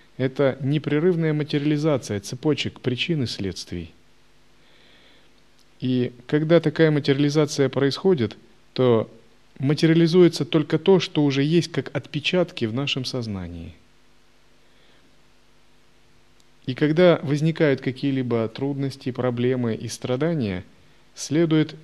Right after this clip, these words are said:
сразу эту цепочку прослеживать до собственного состояния ума. Например, возникает какая-то ситуация, какая-либо нам не нравится.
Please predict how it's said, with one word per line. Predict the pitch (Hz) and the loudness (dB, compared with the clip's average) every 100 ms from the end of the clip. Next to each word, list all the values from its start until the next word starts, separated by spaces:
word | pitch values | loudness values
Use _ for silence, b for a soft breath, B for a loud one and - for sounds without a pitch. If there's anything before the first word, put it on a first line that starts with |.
| - - | -20 -16
сразу | - 151 156 135 127 | -6 -2 0 -2 -2
эту | 127 123 | -2 -4
цепочку | 120 143 180 170 - 127 | -8 -6 -4 -4 -6 -6
прослеживать | 135 123 160 170 135 120 110 - | -4 -4 -2 -2 0 -2 -2 -4
до | 127 135 - | -2 -2 -2
собственного | - 151 - 127 120 113 | -4 -4 -4 -4 -4 -4
состояния | - 110 - 104 98 98 101 | -6 -10 -6 -4 -2 -4 -4
ума. | 95 87 85 - _ _ _ - _ _ B B B B B - | -4 -4 -6 -14 _ _ _ -20 _ _ B B B B B -2
Например, | 143 151 156 147 151 - - - | 0 2 2 2 -2 -12 -18 -16
возникает | - 135 143 160 156 127 | -6 -2 0 0 0 0
какая-то | 135 135 131 127 | -4 0 0 0
ситуация, | 120 131 147 165 - 143 | -6 -4 -2 -2 -2 -2
какая-либо | 139 143 139 131 127 131 | -2 0 0 0 -2 -2
нам | 127 120 - | -2 -4 -4
не | 127 123 | -4 -4
нравится. | 117 113 101 98 - 95 | -4 -4 -4 -8 -10 -12